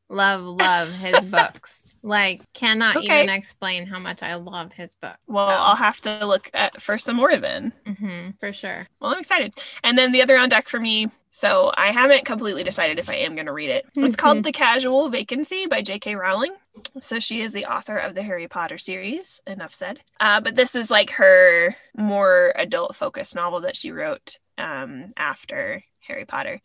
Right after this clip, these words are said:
Speaker 2: And I don't really know that much about it, other than it's just about a small town and all of the fun things with that. Uh, but again, I've heard some really mixed reviews about it. Um,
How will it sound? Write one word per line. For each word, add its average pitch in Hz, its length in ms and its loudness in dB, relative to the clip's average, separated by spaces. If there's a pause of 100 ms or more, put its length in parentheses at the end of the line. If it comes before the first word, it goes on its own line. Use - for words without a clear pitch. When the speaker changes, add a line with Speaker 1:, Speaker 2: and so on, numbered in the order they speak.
Speaker 2:
And 147 520 -8
I 143 420 0 (120)
don't 247 200 4
really 269 200 10
know 233 120 4
that 208 140 4
much 202 160 -2
about 170 240 4
it, 208 200 2 (220)
other - 160 -12
than - 140 -12
it's - 200 -12
just - 240 -12
about 180 240 -8
a 202 80 -16
small - 220 -10
town 160 440 -10 (360)
and 190 120 -14
all 170 160 -12
of 165 60 -14
the 165 200 -10 (100)
fun 180 200 -12
things 170 220 -14
with 175 140 -16
that. 185 200 -2 (480)
Uh, 175 200 -2
but 226 160 2
again, 240 260 4
I've 165 140 2
heard 277 160 -2
some 294 200 -6
really 190 240 4
mixed 165 280 -6
reviews 156 280 -6
about 151 240 -4
it. 156 160 -4 (380)
Um, 160 380 -2